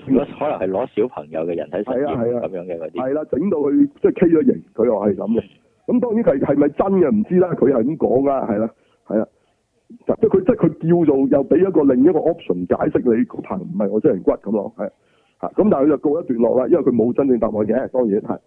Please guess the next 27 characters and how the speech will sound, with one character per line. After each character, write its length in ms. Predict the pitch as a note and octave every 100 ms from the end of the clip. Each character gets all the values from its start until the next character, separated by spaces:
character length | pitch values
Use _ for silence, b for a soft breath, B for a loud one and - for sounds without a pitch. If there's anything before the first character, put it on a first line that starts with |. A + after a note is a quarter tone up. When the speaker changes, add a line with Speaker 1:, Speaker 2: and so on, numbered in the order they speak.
| _
Speaker 2:
係 160 | F2+
啊。 120 | D#2+ - -
Speaker 1:
好 60 |
啦， 80 | B3
噉 240 | G3+ A#3+ B3+
到 160 | G3
到 140 | F#3+ G3
再 360 | - G3 F#3+
新 100 | A3
一 40 | A3
集 60 |
就 120 | G3+ C#3
係 160 | - D3+
一 20 | F#3+
個 80 | -
新 140 | F#3 F#3
故 160 | C#3+ C#3+
事 100 | B2
啦。 180 | D#3 D3
噉 160 | -
今 200 | A3+ A3
次 100 | -
呢， 180 | F#3 G3 -
因 120 | E3+
為 100 | F#3 C3+
又 100 | D3
開 400 | D#3 F3 G3+